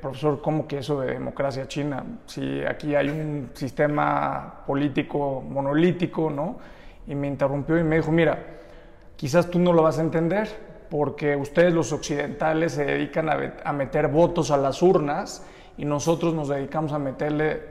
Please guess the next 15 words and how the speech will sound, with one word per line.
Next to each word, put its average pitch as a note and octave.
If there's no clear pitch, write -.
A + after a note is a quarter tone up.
dinero D#3
a D3
los C#3
bolsillos C#3+
de C3+
la A#2+
gente. -
Esa E3+
es F3+
nuestra D#3
democracia, C#3
democratizar D#3
las F3+
oportunidades D3+
económicas D#3